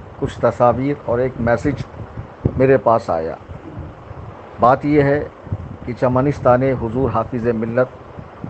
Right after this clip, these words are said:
यानी मरकज़ी इदारा अल जामियतुल अशरफिया में अठारह नवंबर दो हज़ार इक्कीस को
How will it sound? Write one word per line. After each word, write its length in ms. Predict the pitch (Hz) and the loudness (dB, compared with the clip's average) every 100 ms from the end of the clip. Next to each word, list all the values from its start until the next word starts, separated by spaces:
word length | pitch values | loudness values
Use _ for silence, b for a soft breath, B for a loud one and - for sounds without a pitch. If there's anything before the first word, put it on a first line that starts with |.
| - - - | -14 -14 0
यानी 460 | 127 123 143 147 147 - - - | 4 4 4 0 -4 -10 -14 -2
मरकज़ी 440 | 123 123 135 131 | 0 2 0 0
इदारा 340 | 120 117 113 127 | 0 2 4 4
अल 200 | - 117 | 2 0
जामियतुल 520 | 113 113 120 - 127 | 0 0 -2 -2 -4
अशरफिया 540 | 98 - 113 127 135 | -4 -4 -6 2 2
में 240 | 123 101 107 - - - - - - - - | 2 0 -8 -14 -18 -18 -16 -16 -16 -14 -6
अठारह 380 | - - 139 151 | -4 2 4 6
नवंबर 480 | 139 131 131 139 139 | 4 2 2 2 2
दो 200 | 113 120 | 0 0
हज़ार 320 | 113 123 123 | 2 4 2
इक्कीस 400 | 110 - 143 139 | 2 -4 -4 -4
को 240 | 107 107 | -4 -6